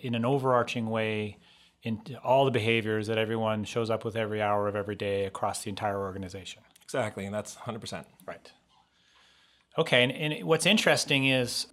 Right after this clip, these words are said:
Speaker 1: we spend a lot of time working with senior leaders in organizations as they're getting into this journey. And what, what's been interesting for us is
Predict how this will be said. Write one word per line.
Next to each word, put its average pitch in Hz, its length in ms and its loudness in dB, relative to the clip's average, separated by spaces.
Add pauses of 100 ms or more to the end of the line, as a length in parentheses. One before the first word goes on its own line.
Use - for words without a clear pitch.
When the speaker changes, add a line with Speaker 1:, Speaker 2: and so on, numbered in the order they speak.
(180)
Speaker 1:
we 165 160 -4
spend 160 360 2
a 151 60 4
lot 151 200 6
of 156 100 2
time 135 520 2
working 143 360 0
with 131 120 -4
senior 143 520 0
leaders 135 600 2
in 123 80 -2
organizations 120 960 -2 (360)
as 120 120 -2
they're 123 140 0
getting 131 300 2
into 185 240 2
this 110 200 0
journey. 113 280 -2
And 113 100 -2
what, 120 140 -2
what's 131 160 -4
been 123 140 0
interesting 143 400 0
for - 180 2
us 113 220 2
is 110 240 -2